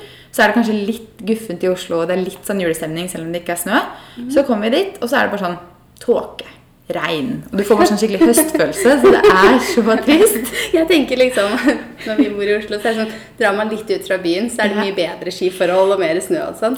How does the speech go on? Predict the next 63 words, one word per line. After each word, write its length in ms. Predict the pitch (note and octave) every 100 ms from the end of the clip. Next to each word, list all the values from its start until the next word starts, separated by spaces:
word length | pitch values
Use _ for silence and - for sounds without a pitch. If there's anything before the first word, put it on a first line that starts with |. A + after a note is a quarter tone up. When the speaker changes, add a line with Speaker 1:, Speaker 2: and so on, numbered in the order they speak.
| -
Speaker 1:
Ikke 200 | E4 E4+
den 140 | C4 A3+
veien. 200 | F3 A#3
Speaker 2:
Foreldrene 120 | A3+
mine 300 | A3+ B3+ B3+
bor 320 | B3 A#3+ A#3 A3+
på 60 |
Jessheim, 520 | A3+ C4 - A3 D#4+ D4+
Speaker 1:
<laughs> 60 |
Ja. 140 | G#3+ G3+
Speaker 2:
så 80 | G#3
det 80 | A3+
er 180 | B3+
jo 60 | G#3+
bare 480 | G3+ F#3 F3+ F3+ F#3+ - - _
tretti 380 | - F3+ - F3+
minutter 580 | F#3 F3+ F3+ F3+ F3+ D#3+
ut 100 | -
av 80 | F3
byen, 240 | C#4+ F#4+ -
Speaker 1:
Ja. 140 | F#3+ -
Speaker 2:
og 80 | -
der 180 | F3+ B3
er 40 |
det 60 | A4+
ofte 240 | A4+ A#4+
mer 180 | F#4 -
snø. 300 | - F#4+ B3 - - - - A3+
Speaker 1:
Men 100 | A#3+
jeg 100 | A#3+
tror 140 | A#3+
det 80 | A#3+
har 100 | A#3
noe 80 | A3
med 100 | G3+
at 120 | G3+
Fredrikstad 420 | G3 E3+ E3+ G#3
er 20 | G3
en 60 |
kystby. 460 | G3 F3+ - A3 A#3+ - -
Speaker 2:
Ja, 340 | A#3 B3+ C4+ C#4+
selvfølgelig. 800 | - C4 G#3+ G3 F#3+ G#3+ A3 G#3 G3
Speaker 1:
Mm, 260 | F#3+ G#3+ -
så 160 | - G#3+
der 140 | G3+
Speaker 2:
Mm. 220 | F#3 E3
Speaker 1:
er 60 | E3+
det 100 | F#3
veldig, 520 | G3 F3 F3 F3 E3+
det 80 | F#3
legger 280 | F3 D#3+ -
seg 140 | G3
liksom 180 | F#3 F#3+
aldri. 220 | F3 E3
Jeg 240 | F#3+ F#3 E3 - -
kan 140 | F3
ikke 140 | E3+
huske 240 | E3+ - -
at 80 | -
det 80 | -
har 60 |
vært 160 | - -
sånn, 180 | -